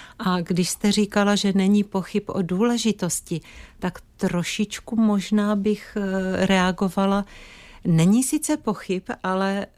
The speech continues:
maličko ty pohádky ustupují do poza-, do pozadí, protože, e, v dnešní době se nakupují knížky s nádhernými obrázky, ale s takovým trošku bezduchým textem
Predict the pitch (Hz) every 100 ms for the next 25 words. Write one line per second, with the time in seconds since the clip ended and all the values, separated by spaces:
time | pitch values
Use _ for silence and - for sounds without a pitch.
0 | 196 190 185 208 240 - - 269 285 -
1 | 233 254 247 254 226 - - 247 - 202
2 | 170 160 - 165 - 165 - 190 175 175
3 | 185 175 165 - 156 180 - - - -
4 | 196 208 180 214 214 214 - - - -
5 | 196 185 185 190 180 180 196 - 233 220
6 | 226 185 214 214 220 202 190 214 196 220
7 | 214 - 196 180 170 - - 196 196 -
8 | - 190 175 170 180 180 180 170 170 170
9 | 165 165 165 - - 214 - 190 185 180
10 | - 180 - 185 185 190 190 180 - 180
11 | 175 165 165 - 196 196 175 - - 175
12 | 165